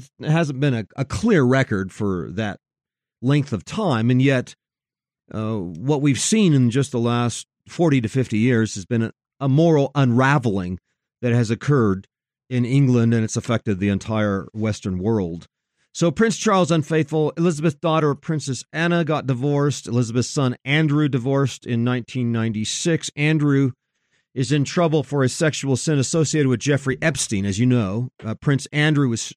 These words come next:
sh-, stripped of his royal patronage and military titles,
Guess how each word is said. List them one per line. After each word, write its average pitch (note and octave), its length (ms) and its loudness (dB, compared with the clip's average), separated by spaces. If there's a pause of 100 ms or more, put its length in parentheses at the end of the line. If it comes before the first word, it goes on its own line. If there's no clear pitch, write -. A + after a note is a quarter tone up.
(100)
sh-, A#2 120 -14 (200)
stripped - 380 -2
of B2+ 120 -2
his B2 160 0
royal C#3+ 260 2
patronage D3 680 -4 (360)
and B2 120 0
military D3+ 440 2
titles, C#3+ 520 0